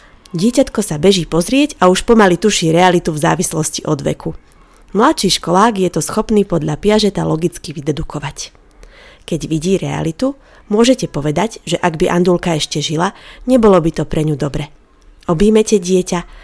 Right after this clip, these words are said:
možno si povzliká, ale v bezpečí vašej náruče to zvládne, ak k vám malo vybudovanú dôveru od raného detstva, ktorá sa zúročí aj teraz.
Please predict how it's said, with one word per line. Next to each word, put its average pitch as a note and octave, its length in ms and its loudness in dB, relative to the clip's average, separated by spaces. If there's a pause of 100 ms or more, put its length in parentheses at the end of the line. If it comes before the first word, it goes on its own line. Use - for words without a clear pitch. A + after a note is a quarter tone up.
(140)
možno F#3 240 2
si - 160 -2
povzliká, A#3 720 -2 (240)
ale G3 240 2
v E3+ 160 -2
bezpečí B3+ 400 0
vašej F3+ 320 0
náruče F3 480 0
to E3 80 -4
zvládne, D3+ 560 -4 (400)
ak B3 240 0
k - 80 -8
vám F3 160 0
malo E3 320 2
vybudovanú D#3 640 0
dôveru G3+ 480 0
od D3+ 80 -2
raného D#3 480 -2
detstva, E3+ 480 -4 (320)
ktorá F3+ 320 0
sa D3 160 -4
zúročí D#3 480 -2
aj D#3 240 -6
teraz. C#3 300 -8